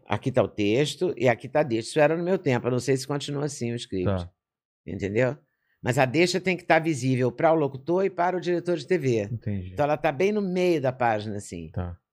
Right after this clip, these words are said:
Speaker 1: Entendeu? Aí você, ali é fácil.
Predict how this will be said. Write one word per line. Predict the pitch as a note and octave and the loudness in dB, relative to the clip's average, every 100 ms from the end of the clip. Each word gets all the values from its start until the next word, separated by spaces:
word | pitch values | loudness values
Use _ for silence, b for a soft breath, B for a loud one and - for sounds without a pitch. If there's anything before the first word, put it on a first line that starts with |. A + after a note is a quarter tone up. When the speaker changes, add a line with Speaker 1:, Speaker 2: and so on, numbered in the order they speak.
| _ _ - | _ _ -12
Speaker 1:
Entendeu? | G2 G#2 A2 C3 D3 _ _ - | -8 -4 -2 -2 -2 _ _ -4
Aí | A#2+ | 0
você, | C3 C#3 E3 C#3+ | 0 0 0 0
ali | C3 C#3+ B2+ D3+ | 2 2 2 2
é | D#3 F3+ | 0 0
fácil. | D#3 A#2 G2 | 2 2 0